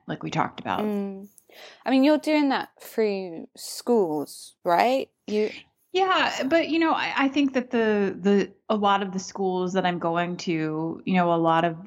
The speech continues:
Speaker 1: the young girls there, and I'm not generalizing, but I think that most young people are on social media for the
Speaker 2: That's
Speaker 1: most
Speaker 2: true.
Speaker 1: part.
Speaker 2: Yeah,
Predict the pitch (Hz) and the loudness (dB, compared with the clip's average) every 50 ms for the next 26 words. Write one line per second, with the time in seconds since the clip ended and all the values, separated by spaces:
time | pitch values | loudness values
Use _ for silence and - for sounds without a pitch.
0 | - _ - 175 175 165 160 160 160 160 170 - - _ _ _ _ _ _ _ | -18 _ 0 0 2 2 2 2 0 -2 -4 -6 -10 _ _ _ _ _ _ _
1 | - - 185 180 175 175 180 180 185 156 170 170 170 180 180 175 - 180 170 170 | -2 2 2 2 4 2 0 -2 -2 -2 -2 -2 -2 -2 -4 -2 -2 0 0 2
2 | - - 220 220 214 220 220 220 - - 160 - 196 175 190 202 196 175 165 165 | 2 2 0 0 2 0 0 -2 -2 -4 -2 -2 0 0 0 -2 -4 -2 -2 -2
3 | 160 160 160 - 170 165 170 156 180 170 165 180 185 - 202 190 185 - 202 190 | -2 -2 -4 -4 -4 -4 -2 0 2 2 2 2 0 0 -2 -2 0 0 2 2
4 | 175 - - - 185 180 175 175 175 170 175 175 180 180 - - 175 170 160 156 | 2 0 -2 -6 -6 -6 -4 -2 0 0 0 0 -2 -4 -6 -4 0 2 2 2
5 | 160 165 160 - - 160 - 151 143 - - - 139 135 139 131 120 110 117 - | 2 0 -2 -2 -4 -2 0 0 0 0 0 -2 0 0 0 0 0 -2 -4 -6
6 | - - - - - - 135 139 139 - 85 78 - 170 - - - _ _ - | -6 -6 -6 -6 -6 -4 -4 -4 -4 -4 -4 -4 -4 -6 -8 -12 -20 _ _ -20
7 | - - _ _ _ - 233 202 185 170 165 160 156 156 180 165 156 - 139 - | -20 -20 _ _ _ 0 2 4 4 4 4 4 2 2 0 -2 -2 -2 -2 -2
8 | - - - _ - 202 196 190 185 180 180 180 | -6 -10 -16 _ -18 -12 -8 -8 -6 -6 -8 -10